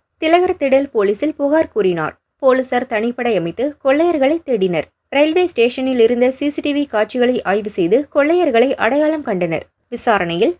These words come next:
பாலசுப்பிரமணியன் சென்னை சவுகார்பேட்டையில் அடிக்கடி நகை வாங்கி வந்ததை நோட்டமிட்ட மற்றொரு நகை புரோக்கர் நாகேந்திரன் கொள்ளையின் மூளையாக செயல்பட்டது உறுதியானது.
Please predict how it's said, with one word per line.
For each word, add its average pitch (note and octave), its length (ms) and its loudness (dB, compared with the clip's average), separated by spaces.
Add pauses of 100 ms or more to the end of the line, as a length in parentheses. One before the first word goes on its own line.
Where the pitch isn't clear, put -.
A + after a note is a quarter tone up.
பாலசுப்பிரமணியன் C4+ 880 -2
சென்னை D4 380 -4
சவுகார்பேட்டையில் A3 840 -2
அடிக்கடி D4 520 0
நகை A#3+ 300 -2
வாங்கி G#3+ 300 -2
வந்ததை G#3 420 2
நோட்டமிட்ட A3+ 480 -4
மற்றொரு C4 420 -2
நகை A3 280 0
புரோக்கர் G#3 360 -2
நாகேந்திரன் F#3+ 560 -2 (120)
கொள்ளையின் E4 520 2
மூளையாக C4 400 0
செயல்பட்டது G#3+ 600 -4
உறுதியானது. G#3 680 -2